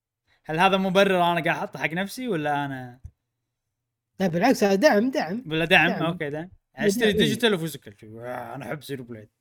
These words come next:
Speaker 1: digital وفيزيكال.
Speaker 2: <laughs> تستاهل اللعبة إذا كان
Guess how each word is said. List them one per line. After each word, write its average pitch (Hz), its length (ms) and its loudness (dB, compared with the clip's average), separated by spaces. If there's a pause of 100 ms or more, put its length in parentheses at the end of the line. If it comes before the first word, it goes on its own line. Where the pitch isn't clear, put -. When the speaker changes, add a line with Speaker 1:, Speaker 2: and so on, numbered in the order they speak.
(200)
Speaker 1:
digital 135 360 -10
وفيزيكال. 143 500 2 (960)
Speaker 2:
<laughs> 190 640 -2 (340)
تستاهل 139 580 4
اللعبة 120 680 -8
إذا 113 100 -12
كان 113 280 -14